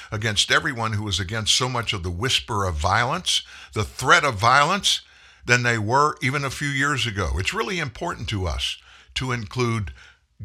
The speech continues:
gutsy women standing up to hate, standing up to white supremacy, standing up to bigotry in their own lives, in their communities,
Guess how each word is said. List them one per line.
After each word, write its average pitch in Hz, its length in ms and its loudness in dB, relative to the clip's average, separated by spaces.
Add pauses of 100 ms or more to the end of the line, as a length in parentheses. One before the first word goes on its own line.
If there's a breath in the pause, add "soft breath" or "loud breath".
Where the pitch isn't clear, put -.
gutsy 165 480 4
women 107 540 0
standing 127 520 -2
up 131 200 -2
to 95 140 0
hate, 82 520 -4 (300 loud breath)
standing 156 560 2
up 143 180 0
to 127 80 -4
white 127 300 0
supremacy, - 720 -2 (220 loud breath)
standing 170 600 2
up 156 200 0
to 143 100 -4
bigotry 123 640 0 (360 soft breath)
in 127 180 0
their 127 220 4
own 180 280 4
lives, 123 500 6
in 127 120 -2
their 139 160 4
communities, 131 720 -2